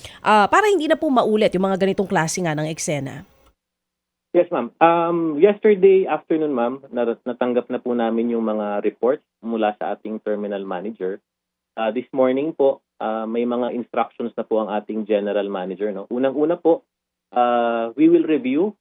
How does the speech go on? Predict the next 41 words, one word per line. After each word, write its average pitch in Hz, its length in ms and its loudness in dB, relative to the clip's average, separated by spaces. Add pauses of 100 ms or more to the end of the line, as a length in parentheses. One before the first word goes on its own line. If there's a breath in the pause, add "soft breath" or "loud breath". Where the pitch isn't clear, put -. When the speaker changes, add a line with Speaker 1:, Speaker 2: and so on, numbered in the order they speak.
Speaker 2:
our 127 400 2
service 123 320 -2
agreements 117 640 -4 (160)
patungkol 123 480 -2
sa - 160 -4
ating 110 240 -6
mga 104 320 -6
pest 117 240 -6
control 113 480 -4
service 120 400 -4
providers 107 480 -2 (720)
at 147 160 -6
pati 147 240 0
na 147 80 2
rin 139 240 0
po 135 160 -2
sa - 160 -2
ating 120 240 -2
mga 110 240 -2
housekeeping, 107 720 -2
no? 90 160 -10 (160)
Ah, 110 160 -8
pareho 156 400 2
po 180 160 2
itong 170 240 -4
service 139 320 0
providers, 107 560 0
pareho 120 320 0
po 120 160 -12
silang 117 240 -4
may 110 160 -2
kinalaman 101 560 -4 (560)
sa 110 80 4
paglilinis 123 640 0
at 123 160 -4
pagdidisinfect 107 720 -2
ng 101 160 -4
ating 98 240 -6
mga 95 240 -6
gang 87 320 -6
chairs. 104 240 2